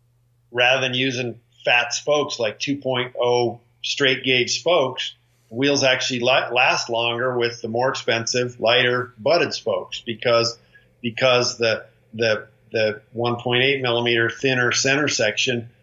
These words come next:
is, is able to stretch more and allow the, the, the wheel to be more dynamic and move with, 'cause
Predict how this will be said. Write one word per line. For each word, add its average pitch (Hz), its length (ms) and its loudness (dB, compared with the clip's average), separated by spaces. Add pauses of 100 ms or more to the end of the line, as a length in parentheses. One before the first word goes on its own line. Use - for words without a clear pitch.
(320)
is, 131 320 0
is 123 220 0
able 123 260 2
to 110 140 -6
stretch 147 480 0
more 120 220 0
and 117 80 0
allow 117 440 4
the, 110 220 0 (400)
the, 123 140 0
the 120 340 -8
wheel 127 340 2
to 123 140 -4
be 120 260 0
more 120 200 0
dynamic 120 680 2
and 107 140 -8
move 127 320 -2
with, 117 400 -6
'cause 113 320 -6